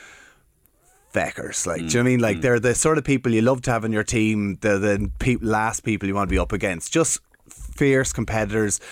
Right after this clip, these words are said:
Speaker 1: drive their own team, drive you, drive the opposition. But see, actually, when you step off the pitch, unbelievable crack. Like, listen, everybody talks about Johnny Sexton things.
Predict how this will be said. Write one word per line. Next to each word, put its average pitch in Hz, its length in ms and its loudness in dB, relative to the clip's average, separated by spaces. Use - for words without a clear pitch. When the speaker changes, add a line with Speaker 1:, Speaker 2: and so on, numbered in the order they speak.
Speaker 1:
drive 131 320 2
their 113 140 2
own 113 180 2
team, 107 280 -2
drive 110 400 0
you, 104 340 4
drive 113 300 0
the 113 80 0
opposition. 101 640 0
But 113 260 2
see, 156 280 4
actually, 123 360 0
when 110 220 2
you 104 120 2
step - 300 -2
off 101 240 2
the 117 100 -2
pitch, - 420 -4
unbelievable 135 560 2
crack. 123 300 -2
Like, 135 160 2
listen, 160 400 2
everybody 165 340 0
talks 127 300 -2
about 113 160 -2
Johnny 110 240 0
Sexton 101 420 -4
things. 104 200 -2